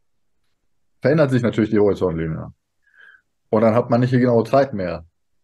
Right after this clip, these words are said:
Deswegen hat man das ohne Bäume, also baumfrei gehalten da oben. Der, der Wald da ist wunderschön, aber im Grunde genommen gehören die Bäume da oben gar nicht auf diese Welle drauf, weil es halt wie Kimme-Korn-Prinzip ist, ne? Du hast da,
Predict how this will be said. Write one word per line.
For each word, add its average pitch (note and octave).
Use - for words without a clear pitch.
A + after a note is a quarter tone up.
Deswegen A2+
hat G#2+
man G#2
das G2+
ohne G#2+
Bäume, G#2
also F#2
baumfrei F2+
gehalten D#2
da E2
oben. E2+
Der, F2
der F2+
Wald E2+
da B2+
ist A2+
wunderschön, B2
aber G#2+
im G2
Grunde C#3
genommen C#3+
gehören C3
die B2
Bäume B2+
da B2
oben B2
gar A2+
nicht A2+
auf G#2+
diese G2+
Welle G2
drauf, E2+
weil F#2
es -
halt F#2
wie F#2+
Kimme-Korn-Prinzip B2
ist, D#2+
ne? G2
Du F#2
hast F#2+
da, G2